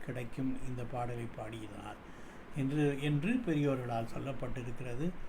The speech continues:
நம்முடைய சேனலுடைய பெயரை நான் சற்று மாற்றி இருக்கிறேன். அதாவது சிவில் இன்ஜினியரிங் கார்ட்வீல் என்று தமிழ்,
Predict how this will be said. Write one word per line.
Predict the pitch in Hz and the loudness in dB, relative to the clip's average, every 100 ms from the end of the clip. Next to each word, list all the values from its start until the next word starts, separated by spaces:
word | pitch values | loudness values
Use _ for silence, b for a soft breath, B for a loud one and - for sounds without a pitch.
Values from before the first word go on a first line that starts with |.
| B B B B B B - - | B B B B B B -4 0
நம்முடைய | 170 208 214 196 | 6 8 10 10
சேனலுடைய | 180 185 226 254 220 190 170 160 | 10 8 10 10 8 8 8 8
பெயரை | 170 165 175 180 | 8 8 8 8
நான் | 170 143 | 6 4
சற்று | 135 131 - 123 | 0 -4 -4 0
மாற்றி | 131 139 147 131 | 0 0 0 -2
இருக்கிறேன். | 123 113 131 147 143 - | -2 -2 0 0 -2 -6
அதாவது | 127 127 139 202 | -2 2 4 2
சிவில் | 214 175 185 | 4 6 6
இன்ஜினியரிங் | 202 202 190 175 185 196 | 6 6 6 6 6 2
கார்ட்வீல் | - 185 202 226 - 226 220 220 | 6 8 8 6 4 6 6 8
என்று | 190 175 175 | 6 6 4
தமிழ், | 165 147 | 2 2